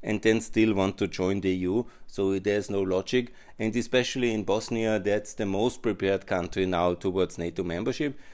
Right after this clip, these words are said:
So we have to start there, and we have to start fast, and we have to start now.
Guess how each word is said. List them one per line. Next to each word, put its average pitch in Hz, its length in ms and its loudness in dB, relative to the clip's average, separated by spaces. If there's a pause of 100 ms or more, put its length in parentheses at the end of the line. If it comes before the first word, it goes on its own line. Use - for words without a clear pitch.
(140)
So 104 200 0
we 101 140 0
have 90 180 -2
to 98 100 -4
start 90 400 -2
there, 85 340 2 (260)
and 87 160 -4
we 87 120 2
have 85 180 -4
to 90 100 -6
start 80 420 -6 (120)
fast, - 640 2
and 104 140 -2
we 113 100 -2
have 110 160 -2
to 131 80 -8
start 143 300 -2
now. 151 340 0